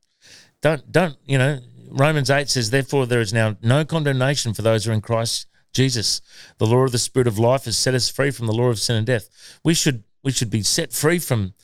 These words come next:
that condemnation. Um, whatever's happened in the past, it's in the past.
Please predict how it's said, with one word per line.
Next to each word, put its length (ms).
that 160
condemnation. 720
Um, 300
whatever's 400
happened 240
in 40
the 60
past, 420
it's 160
in 80
the 60
past. 540